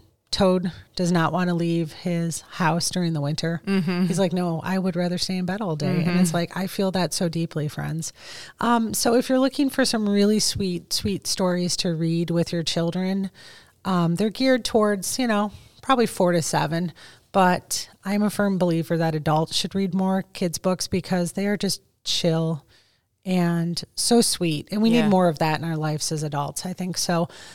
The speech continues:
Speaker 1: there's four books. Um, I pulled up Goodreads so I could say what the titles were. And it's gonna take me, 'cause I'm gonna back to my other
Speaker 2: Well,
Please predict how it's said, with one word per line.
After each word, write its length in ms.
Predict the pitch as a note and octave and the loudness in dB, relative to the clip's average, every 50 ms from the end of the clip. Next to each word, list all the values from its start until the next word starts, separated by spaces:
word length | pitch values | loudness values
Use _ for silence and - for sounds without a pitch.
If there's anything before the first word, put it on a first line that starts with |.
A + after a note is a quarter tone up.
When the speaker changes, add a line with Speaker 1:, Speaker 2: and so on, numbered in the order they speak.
| - _ | -20 _
Speaker 1:
there's 180 | - G3 G3+ - | -2 0 0 0
four 320 | - - A3+ G#3 G#3+ A3 | 0 2 2 4 4 2
books. 500 | G#3 F#3+ G#3 G#3 G#3 - - - - - - - - - | 2 2 0 0 -2 -4 -4 -4 -4 -4 -6 -10 -10 -4
Um, 440 | - F#3 F#3+ F3+ F3 F3 E3+ E3+ E3+ | -2 0 2 2 2 2 2 2 0
I 60 | - | -2
pulled 300 | E3+ - - - F#3 E3+ | -4 -2 -2 -2 0 -2
up 120 | F3+ E3+ - | -2 -4 -4
Goodreads 460 | - F3+ E3 - F3 F3 E3+ E3+ - | -6 -6 -4 -4 -4 -4 -4 -4 -6
so 160 | - - F#3 | -6 -6 -6
I 60 | F3+ | -6
could 160 | E3+ - E3+ - | -6 -6 -6 -6
say 180 | - - E3+ | -6 -4 -4
what 140 | E3+ D#3+ - | -4 -4 -6
the 80 | - E3 | -8 -8
titles 500 | - - F3 E3+ D#3+ E3 D#3+ D#3+ - - | -6 -6 -6 -6 -4 -6 -6 -6 -6 -6
were. 240 | E3 E3 E3 F3 - - _ _ _ _ _ _ _ _ _ _ - | -6 -6 -6 -8 -10 -12 _ _ _ _ _ _ _ _ _ _ -6
And 160 | D#3+ D#3+ D#3 | -4 -2 -2
it's 120 | D3+ C#3+ | -2 -4
gonna 220 | - - E3 D#3+ D#3 | -4 -4 -2 -2 -2
take 240 | - E3 D#3+ D3 - | -2 -4 -6 -4 -4
me, 240 | E3 D#3+ D#3 D#3+ | -2 -2 -2 -2
'cause 220 | D#3 - D#3 C#3+ D3 | -4 -6 -8 -8 -6
I'm 60 | D3+ | -4
gonna 120 | D3+ D3+ D3+ D3+ D#3 D#3+ | -4 -4 -4 -4 -4 -6
back 80 | D#3 C#3+ | -6 -6
to 60 | - D#3+ | -6 -4
my 100 | D#3+ D#3 D#3 | -4 -4 -4
other 60 | D#3 | -2
Speaker 2:
Well, 140 | D3+ G3+ | -2 -2